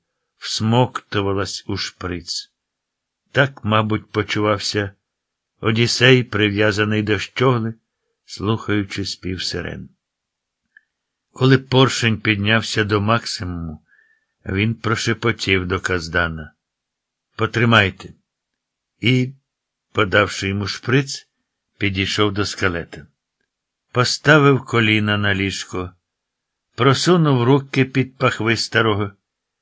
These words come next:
підняв його легко, без зусиль. Генерал важив не більше, як сорок кілограмів. Очі в нього спалахнули божевільним вогнем. «Ти не Аніта».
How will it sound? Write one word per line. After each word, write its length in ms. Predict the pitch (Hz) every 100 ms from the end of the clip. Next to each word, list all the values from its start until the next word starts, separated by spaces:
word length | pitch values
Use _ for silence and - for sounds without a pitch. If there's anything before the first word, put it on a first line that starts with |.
| _ -
підняв 520 | 113 101 98 101 104
його 220 | 98 98
легко, 420 | 95 92 98 98
без 220 | 92 92
зусиль. 500 | 82 90 - 92 87 82 _ _ _ _ _ _ _ _
Генерал 580 | 98 110 117 131 135 107
важив 380 | 101 101 95 98
не 120 | 95
більше, 380 | 90 110 - 92
як 160 | 85
сорок 360 | - 95 95 -
кілограмів. 720 | 90 85 82 87 85 78 69 _ _ _ _ _ _ _ _
Очі 440 | - 135 135 - 107
в 60 |
нього 280 | 110 110 110
спалахнули 840 | - - 104 101 - 104 104 104
божевільним 880 | 98 104 92 95 98 98 95 92 85 - _ _ -
вогнем. 640 | 92 98 87 85 82 76 _ _ _ _ _ _ _ _
«Ти 180 | - 107
не 280 | 104 107 107
Аніта». 640 | 104 107 98 - 82 69